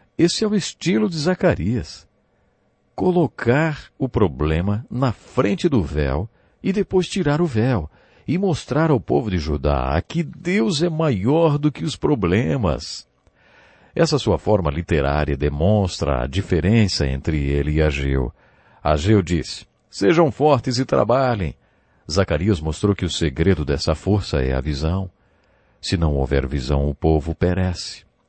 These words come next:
O povo precisa ver o invisível.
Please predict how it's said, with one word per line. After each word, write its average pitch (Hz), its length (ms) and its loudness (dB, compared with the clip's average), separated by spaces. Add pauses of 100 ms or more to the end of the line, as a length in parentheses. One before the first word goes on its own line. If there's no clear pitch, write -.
(140)
O 123 100 -4
povo 147 300 -2
precisa 131 600 0
ver 87 300 0
o 120 100 -6
invisível. 98 720 -2